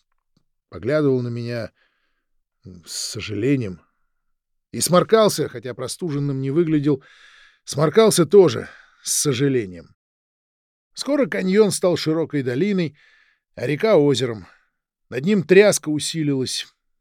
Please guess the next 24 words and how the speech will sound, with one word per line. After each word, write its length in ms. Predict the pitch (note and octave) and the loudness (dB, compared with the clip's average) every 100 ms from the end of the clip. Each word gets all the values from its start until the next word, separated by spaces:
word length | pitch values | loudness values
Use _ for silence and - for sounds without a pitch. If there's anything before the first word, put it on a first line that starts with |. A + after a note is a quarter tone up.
| _ _ _ - | _ _ _ -16
Отец 360 | A2 F#3 - | 0 0 0
прибавил 460 | - A#2 C#3 C#3 B2+ | -6 -6 -2 -2 -2
высоты 480 | B2 B2 C#3+ F#3 C3 | -4 -4 -4 -4 -6
и 40 | |
поднялся 540 | A2 G2+ A#2+ C#3+ - | -8 -10 -8 -8 -8
над 220 | G#2+ G2+ A#2+ | -12 -12 -10
уровнем 400 | A#2+ G2 G#2 F2+ | -10 -10 -14 -14
плато. 460 | G2 F#2 - C#2+ _ _ _ _ _ _ _ _ _ _ _ _ G2+ | -14 -14 -18 -20 _ _ _ _ _ _ _ _ _ _ _ _ -12
Изъеденный 640 | G#2+ F3+ C4 A3+ G#3+ G3 | -2 2 4 4 2 2
язвами 640 | D3+ F#3+ G3+ D3+ F3 E3+ | 2 4 4 2 -2 -2
и 40 | E3 | -2
морщинами 640 | D#3 C#3+ - F#3+ F3+ E3 | -2 -4 -4 -2 -2 -2
миллиардов 640 | D#3 D3+ D#3 E3 D3 D3 C3+ | -2 2 2 2 -2 -6 -4
лет 400 | D#3 E3 - - - - _ _ _ | 0 0 -2 -20 -20 -20 _ _ _
горб 400 | F2 D#3 F#3 C3+ | 0 4 4 2
древнего 580 | A#2 D#3 F3 D#3 D3+ D3+ | 0 2 2 2 0 0
мира, 420 | D#3 F#3 E3+ C#3 - | 0 0 2 0 -2
каждый 480 | E3 D#3+ A2 C3+ | -6 -4 -4 -2
раз, 240 | C#3+ D3 - | 0 -2 -4
когда 300 | G#2+ G2+ A#2 | -12 -10 -8
вижу 360 | A#2 C#3+ A2+ | -4 -4 -4
Путарану 640 | G#2+ - G2+ A#2+ C3+ B2 A2 | -8 -10 -10 -6 -4 -6 -8
с 140 | - | -10
высоты, 580 | A2+ - A2+ - F3 | -8 -8 -10 -8 -8